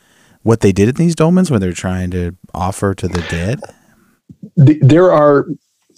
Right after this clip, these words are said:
Speaker 2: many archaeological finds in the ancient world, li-, like the kings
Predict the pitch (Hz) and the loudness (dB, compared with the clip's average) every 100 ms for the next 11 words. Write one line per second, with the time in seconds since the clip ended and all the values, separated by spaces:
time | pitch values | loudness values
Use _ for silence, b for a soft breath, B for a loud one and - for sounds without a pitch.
0 | - - 175 147 156 170 156 101 95 _ | -6 2 4 6 4 4 2 0 -4 _
1 | _ _ _ _ _ 127 135 147 131 123 | _ _ _ _ _ -2 0 2 2 2
2 | - 113 - 120 104 113 113 117 110 101 | 0 -2 0 0 0 -2 -2 0 0 2
3 | 123 104 - 123 127 131 123 - - - | 2 2 -2 -2 0 0 0 -4 -8 -2
4 | 180 117 101 - | 0 -2 -6 -10